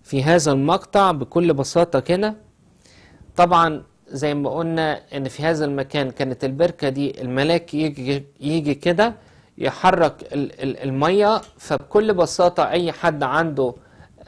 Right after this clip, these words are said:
مرض أو أي نوع من السقام ينزل في المية لما يلاقي الملاك حركها، وكان يبرأ من أي مرض يعتريه.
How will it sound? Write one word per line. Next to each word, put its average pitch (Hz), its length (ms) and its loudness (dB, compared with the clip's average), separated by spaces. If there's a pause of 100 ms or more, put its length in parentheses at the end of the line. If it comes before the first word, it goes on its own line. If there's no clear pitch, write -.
مرض 165 500 2 (220)
أو 123 340 0
أي 151 280 0
نوع 143 280 4
من 131 260 -2
السقام 147 1000 0 (560)
ينزل 165 500 2
في - 120 -2
المية 165 640 0 (360)
لما 139 260 -2
يلاقي 160 280 0
الملاك 147 460 0
حركها، 196 760 2 (460)
وكان 143 560 -2
يبرأ 170 380 2
من 120 200 -12 (100)
أي 165 200 -2
مرض 143 380 2 (160)
يعتريه. 123 540 -4